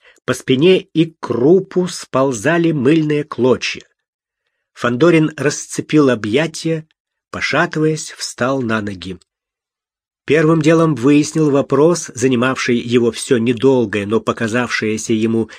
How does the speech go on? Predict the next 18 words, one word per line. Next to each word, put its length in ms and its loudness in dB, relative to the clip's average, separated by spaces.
бесконечным 760 -4
время, 560 0
пока 420 -2
он 300 0
исполнял 720 0
роль 300 2
оглобли. 640 -4
"Ага, 840 -4
всё-таки 560 -2
Донюшка", 1500 0
пробормотал 640 -4
Эраст 320 -8
Петрович 500 0
и 80 -4
лишь 220 2
после 380 2
этого 340 2
взглянул 840 0